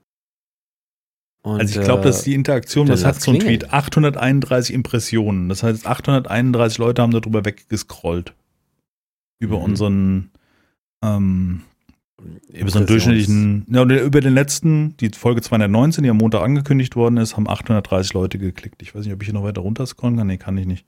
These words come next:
Speaker 2: weil ich jetzt hier gerade was vorbereitet hab. Ähm, weiß ich nicht, ob das überhaupt relevant ist. Also wenn man jetzt von YouTube ausgeht und da gibt's ja die T K P, also Tausender Kontaktpreis,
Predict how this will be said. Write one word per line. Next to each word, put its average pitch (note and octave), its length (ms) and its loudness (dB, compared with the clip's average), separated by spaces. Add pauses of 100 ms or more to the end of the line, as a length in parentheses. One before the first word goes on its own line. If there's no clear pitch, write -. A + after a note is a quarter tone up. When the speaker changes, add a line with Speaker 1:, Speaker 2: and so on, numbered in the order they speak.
(800)
Speaker 2:
weil G2+ 100 -10
ich F#2+ 100 -12
jetzt G2 140 -12
hier G2 80 -12
gerade F#2+ 160 -10
was F2+ 120 -10
vorbereitet G2 500 -6
hab. E2+ 160 -6 (1900)
Ähm, G#2+ 600 2
weiß G#2+ 200 -2
ich A2 100 -2
nicht, F#2 240 -2
ob G#2+ 140 -6
das A#2+ 160 2
überhaupt G2+ 280 -2
relevant G2 380 0
ist. F2 160 -6
Also F2+ 160 -4
wenn G2 80 2
man G#2 100 4
jetzt G2+ 140 0
von G2+ 140 0
YouTube G#2+ 260 -2
ausgeht A2 460 0
und F#2+ 80 -2
da G2 80 0
gibt's G#2 240 -6
ja G2+ 80 0
die F#2+ 160 -2
T G#2+ 160 -4
K F#2+ 140 -2
P, A2+ 280 -2
also F#2+ 240 -10
Tausender G#2 480 -2
Kontaktpreis, - 840 -6